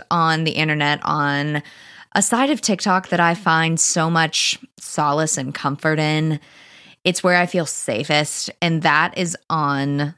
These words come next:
spiritual, mindfulness,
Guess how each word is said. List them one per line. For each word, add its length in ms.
spiritual, 1080
mindfulness, 1300